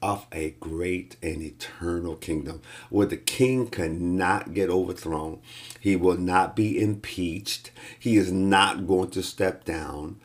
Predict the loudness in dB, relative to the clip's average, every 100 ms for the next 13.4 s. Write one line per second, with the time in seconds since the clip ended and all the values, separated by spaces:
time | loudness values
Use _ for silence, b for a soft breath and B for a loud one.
0 | b -8 -4 6 6 6 4 2 2 -4
1 | B B B -6 -4 -2 6 6 6 0
2 | -2 2 2 2 2 4 4 -2 2 4
3 | 4 0 -6 -10 -6 -2 -2 -2 -2 -4
4 | -4 -4 -6 -2 -4 0 0 2 2 2
5 | 2 0 6 10 12 10 6 6 6 6
6 | 4 -8 -14 -18 B B B B B B
7 | -4 -2 0 0 2 4 4 2 -2 -4
8 | -2 0 -2 -2 -6 -4 -2 0 -2 -4
9 | -8 -2 -2 4 4 4 -2 -4 -2 -2
10 | -4 -6 B B -6 -6 -2 0 4 4
11 | 4 2 -6 -6 -4 -4 -8 -12 -8 -6
12 | -2 0 0 0 -2 0 -4 -6 -8 0
13 | 0 0 -4